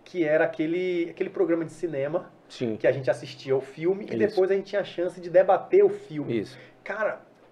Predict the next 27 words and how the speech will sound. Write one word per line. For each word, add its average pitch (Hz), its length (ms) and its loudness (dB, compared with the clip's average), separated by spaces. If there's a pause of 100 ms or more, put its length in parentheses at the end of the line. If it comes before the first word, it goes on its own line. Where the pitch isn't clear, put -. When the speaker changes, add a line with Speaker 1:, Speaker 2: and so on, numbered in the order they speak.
(300)
Speaker 1:
aquela 269 400 2
experiência 165 600 -2
é - 20 0
uma 185 40 0
experiência 180 440 -2
Speaker 2:
É. - 100 0
Speaker 1:
fantástica, 196 580 -2
porque 185 280 -4
você 196 240 -4
consegue 196 520 -4
ver 175 400 0
a 180 120 -2
visão 170 480 -6
de - 80 -12
todo. 226 300 -8 (340)
Imagina 226 720 0 (540)
uma 202 180 2
sala 143 460 0
com 143 180 -8
diversos 147 460 -2
empreendedores, 143 580 -2
que - 80 -14
pode 120 240 -2
ser - 100 -12
online 113 340 -6
ou 117 40 -16
presencial, 123 720 -2